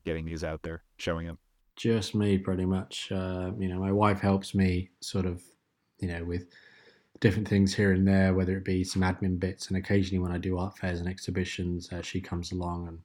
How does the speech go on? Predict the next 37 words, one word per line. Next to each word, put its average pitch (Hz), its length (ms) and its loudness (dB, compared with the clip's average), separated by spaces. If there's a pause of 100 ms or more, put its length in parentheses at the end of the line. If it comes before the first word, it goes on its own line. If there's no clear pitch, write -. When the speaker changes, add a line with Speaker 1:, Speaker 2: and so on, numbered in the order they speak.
(520)
Speaker 2:
helps 98 300 -2
me 92 60 -2
with 87 140 -2
those. 87 360 -2
But, 90 440 -4
uh, 90 500 -4
yeah, 107 200 6
I've 98 120 4
got, 120 200 2 (360)
where 107 260 6
we 95 140 6
live, 95 300 4 (240)
um, 87 560 -4
I've 95 140 -2
got 101 160 -6
kind 92 180 0
of 85 80 -4
a 87 40 -10
gallery 92 380 2
space - 480 -6
almost 87 260 -4
set 101 220 -4
up 92 160 -8
from 92 160 -2
home 92 360 0
where 85 160 -8
people 90 260 -4
can 90 120 -6
come 92 200 -2
see 92 220 -4
the 85 140 -6
original 85 360 -8
works 87 300 -10
if 95 140 -6
they 90 120 -4
want 101 280 0
to. 131 280 4